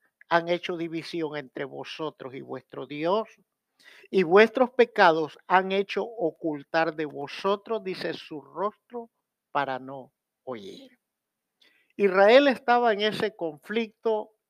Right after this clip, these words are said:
espiritual. Dios se había distanciado de ellos porque ellos no habían atendido su mandato, sus preceptos, sus estatutos,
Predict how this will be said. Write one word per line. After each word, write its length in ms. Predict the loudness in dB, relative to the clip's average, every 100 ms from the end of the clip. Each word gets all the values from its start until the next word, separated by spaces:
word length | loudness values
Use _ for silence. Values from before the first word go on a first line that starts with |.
| -14
espiritual. 920 | -14 -14 -16 -16 -18 _ -18 -18 -20 _ _ _ _ _ _ _ _ _ _ -20
Dios 600 | -10 -2 2 4 2 0
se 100 | -4
había 320 | -2 -2 -2
distanciado 1040 | -6 -12 -12 -14 -14 -12 -4 -4 -2 -6
de 300 | -8 -2 0
ellos 400 | 0 -2 -8 -14 _ _ _ _ _
porque 460 | -6 -4 0 2
ellos 420 | 2 0 -6 -8 -12 _ _ _
no 320 | -8 0 2
habían 340 | 4 4 2 0
atendido 840 | -4 -6 -10 -6 -6 -4 -4 -6 -10
su 320 | -8 -4 -4
mandato, 760 | -4 -6 0 2 0 -4 -10
sus 300 | -8 -6 -8
preceptos, 720 | -4 -4 -4 -6 -8 -12 -12
sus 220 | -10 -10 -10
estatutos, 840 | -12 -12 -8 -6 -6 -2 -4